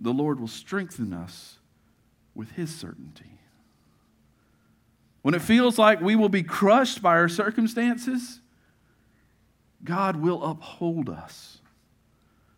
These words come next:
because the Lord is our helper. This morning, we need not fear anything. We,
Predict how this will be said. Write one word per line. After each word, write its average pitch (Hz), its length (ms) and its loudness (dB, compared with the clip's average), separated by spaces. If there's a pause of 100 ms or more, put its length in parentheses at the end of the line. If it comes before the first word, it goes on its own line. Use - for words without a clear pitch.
(720)
because 135 280 -4
the 131 60 -4
Lord 165 560 -2
is 135 140 -6
our 120 140 -8
helper. 104 580 -10 (1300)
This 117 220 -8
morning, 175 400 -4
we 208 500 -4
need 190 480 -2
not 180 400 -2 (140)
fear 180 680 -4 (480)
anything. 254 640 -6 (1500)
We, 240 220 2